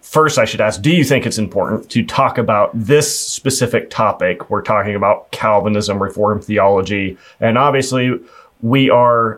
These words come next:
among countless thousands or maybe beyond that YouTubers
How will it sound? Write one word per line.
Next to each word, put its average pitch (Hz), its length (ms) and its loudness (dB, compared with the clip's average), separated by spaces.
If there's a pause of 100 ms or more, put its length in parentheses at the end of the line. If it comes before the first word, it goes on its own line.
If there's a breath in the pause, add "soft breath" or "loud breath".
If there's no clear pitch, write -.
among 117 560 2
countless 123 680 -2 (540)
thousands 120 640 0
or 110 260 0
maybe 113 520 0 (500)
beyond 117 420 2
that 104 440 -2
YouTubers 110 960 0